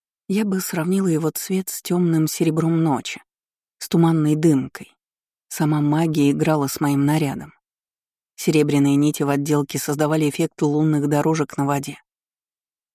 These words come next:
Нейра Латиса щёлкнула пальцами, и тяжёлые шторы в мастерской сами собой задёрнулись,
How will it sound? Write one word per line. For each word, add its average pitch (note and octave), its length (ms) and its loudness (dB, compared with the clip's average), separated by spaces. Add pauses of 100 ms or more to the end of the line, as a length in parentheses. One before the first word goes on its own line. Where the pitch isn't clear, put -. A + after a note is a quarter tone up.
(140)
Нейра G#3+ 300 2
Латиса G3 440 -2
щёлкнула F3 580 0
пальцами, G#3+ 580 -2
и D3+ 40 -2
тяжёлые G3 360 0
шторы G3+ 380 -2
в E3 40 0
мастерской E3+ 640 -2
сами F3+ 280 -2
собой E3 320 0
задёрнулись, D#3+ 760 -2